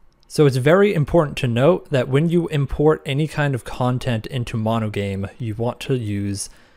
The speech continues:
the pipeline tool. And you'll,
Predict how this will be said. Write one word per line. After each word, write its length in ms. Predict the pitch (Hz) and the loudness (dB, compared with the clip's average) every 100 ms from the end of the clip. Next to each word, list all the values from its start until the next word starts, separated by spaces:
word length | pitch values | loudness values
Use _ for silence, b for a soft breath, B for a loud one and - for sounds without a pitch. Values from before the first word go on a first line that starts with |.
| b - | b -8
the 120 | 113 | -6
pipeline 580 | - 143 127 123 107 101 | -2 0 0 -2 -2 -4
tool. 560 | - 104 110 85 92 - b b b b b b - | -6 -4 -4 -4 -8 -12 b b b b b b -6
And 640 | 123 110 104 104 104 - - | -2 -2 -2 -2 -4 -6 -10
you'll, 420 | 135 123 120 | -2 -2 -2